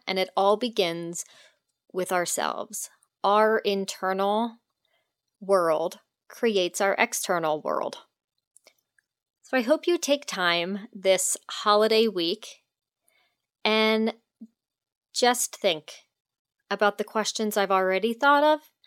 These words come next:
and shared with you, and ones that I have sat down and maybe journaled about myself. And then also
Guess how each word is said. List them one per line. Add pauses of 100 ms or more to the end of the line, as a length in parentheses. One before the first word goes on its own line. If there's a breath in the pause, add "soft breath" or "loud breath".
(300 loud breath)
and
shared
with
you, (580)
and
ones
that
I
have (760 soft breath)
sat
down (120)
and (1000)
maybe
journaled
about
myself. (1500)
And
then
also